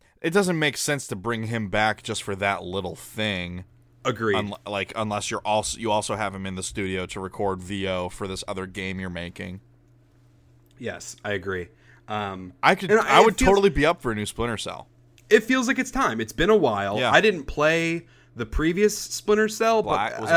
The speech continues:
Speaker 2: I, I think it
Speaker 1: Blacklist?
Speaker 2: Yeah. I think it was pr-, pretty well received. It was more of a modern take. It was less, uh, there was a, it was a little bit less spy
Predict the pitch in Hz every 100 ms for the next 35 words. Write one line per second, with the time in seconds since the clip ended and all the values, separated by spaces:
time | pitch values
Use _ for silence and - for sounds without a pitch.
0 | 143 107 165 208 202 139 117 - - _
1 | _ _ _ _ _ _ _ _ 127 131
2 | 123 151 - - _ - 160 240 247 226
3 | - - - - - - - 170 120 117
4 | 117 113 110 - 104 104 131 170 - -
5 | 135 120 135 131 127 120 110 107 104 107
6 | 104 101 - 110 107 113 104 98 104 98
7 | - - 107 95 92 90 90 95 _ _
8 | _ _ _ _ _ _ - - 131 117
9 | - 143 135 117 131 123 120 110 110 104
10 | - - - - 113 104 104 107 127